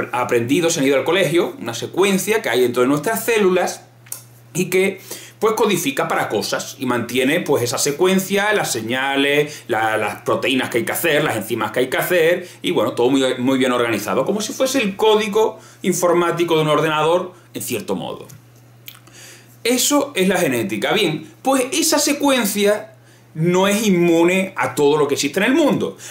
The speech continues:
A veces falla porque hay proteínas, por ejemplo, las que están encargadas, una polimerasa que se encarga de reparar el A D N, pues a veces tiene un ratio de fallo,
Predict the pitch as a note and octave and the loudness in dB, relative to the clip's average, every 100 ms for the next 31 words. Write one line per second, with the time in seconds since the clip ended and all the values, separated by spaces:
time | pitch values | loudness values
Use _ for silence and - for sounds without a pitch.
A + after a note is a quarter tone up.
0 | - C#3 D#3 F#3 F#3 F3+ - A#3+ C#4 D#4 | -4 0 2 2 2 0 2 0 2 2
1 | G3+ D#3 C#3+ D3 C#3 C3 C3 E3 F#3 F3+ | 0 0 -2 0 0 0 2 2 2 2
2 | G#3+ F3+ A2+ G2+ A2+ B2 C3+ B2+ A2+ - | -2 -2 -2 -2 -2 -2 2 2 0 -4
3 | G#2+ C3 C3 - B2 B2+ D#3+ D3 D3 C#3 | -4 -2 -2 -2 0 0 0 2 0 2
4 | C3+ C#3 C3+ D3 G3+ G3+ C#3+ - A2+ G#2 | 2 2 2 0 0 -2 -4 -6 -8 -4
5 | A#2+ A#2+ B2+ B2+ C3 C3 C3+ E3 C3+ D3 | -2 0 2 2 0 0 0 2 0 2
6 | F#3 F#3 G3+ G3+ D3 B2 C#3 C#3+ D#3 D#3+ | 2 2 0 0 -2 0 0 -2 -4 -2
7 | D3+ D3+ E3+ B2+ - F3+ A2+ E2+ | -2 0 2 2 0 0 -2 -6